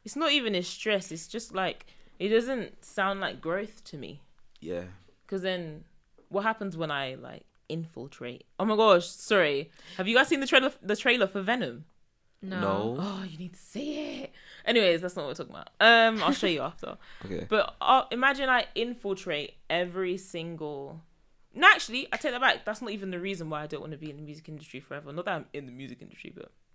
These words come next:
Speaker 2: Yeah, you are.
Speaker 1: whatever.
Speaker 2: Ca-,
Speaker 1: Mm,
Speaker 2: you are, like
Speaker 1: I don't know what I do here. I'm not gonna lie to you guys. I'm just here.
Speaker 2: You just here.
Speaker 1: Um, oh, I don't wanna say it like I'm cocky. It's more like there's more to me than that.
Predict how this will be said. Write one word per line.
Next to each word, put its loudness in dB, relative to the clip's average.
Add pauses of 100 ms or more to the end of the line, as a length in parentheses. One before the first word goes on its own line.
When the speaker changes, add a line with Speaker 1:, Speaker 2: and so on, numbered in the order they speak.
(340)
Speaker 2:
Yeah, -8
you -4
are. 4
Speaker 1:
whatever. -2 (480)
Speaker 2:
Ca-, -6
Speaker 1:
Mm, 0
Speaker 2:
you 4
are, 4
like 4
Speaker 1:
I 10
don't 6
know 6
what 6
I 10
do -2
here. 2
I'm -2
not 4
gonna 6
lie 6
to -8
you -6
guys. 6
I'm 2
just -10
here. -8
Speaker 2:
You -10
just -16
here. 6
Speaker 1:
Um, -6 (2500)
oh, -10
I -8
don't -4
wanna -4
say -4
it -8
like -8
I'm -8
cocky. -6
It's -10
more -6
like -8 (1160)
there's 0
more 0
to -10
me -6
than -12
that. -6